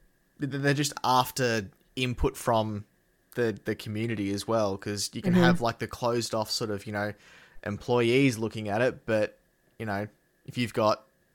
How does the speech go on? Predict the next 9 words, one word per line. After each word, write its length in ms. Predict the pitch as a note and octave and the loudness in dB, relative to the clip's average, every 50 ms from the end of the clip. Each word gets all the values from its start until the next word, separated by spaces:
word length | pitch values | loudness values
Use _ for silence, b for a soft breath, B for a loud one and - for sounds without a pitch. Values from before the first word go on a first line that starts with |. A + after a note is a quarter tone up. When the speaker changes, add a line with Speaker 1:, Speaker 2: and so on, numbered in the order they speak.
| _ - | _ 0
Speaker 1:
a 80 | A2+ A2+ | 0 0
larger, 840 | A2 G#2+ G#2+ A2+ A2+ A2 A2 A2+ A2+ A2+ A#2+ A#2 G#2+ G#2 G#2 G2+ G2 - _ _ _ _ _ _ _ _ _ _ _ _ _ _ - | 0 0 2 4 6 6 6 4 4 2 2 2 4 4 2 2 -2 -6 _ _ _ _ _ _ _ _ _ _ _ _ _ _ -4
um, 600 | G#2 G#2 G#2 G#2 G2+ G2+ G#2 G2+ G2 G2 G2 G2 _ _ _ _ _ | -2 0 0 0 0 0 -2 -2 -4 -8 -10 -12 _ _ _ _ _
not, 240 | - C3 C3+ - - | -2 0 0 0 0
not 200 | B2+ C3 - - | -2 -4 -4 -4
target 400 | - - A2 G2+ G#2+ G#2+ G#2+ G2 | -2 2 2 4 4 2 0 0
area, 240 | G2+ G2+ G#2+ A2+ G#2+ | 2 2 2 2 0
but, 140 | A2 G#2+ E2 | 0 0 2
like, 200 | G#2+ G#2+ G#2 | 2 2 2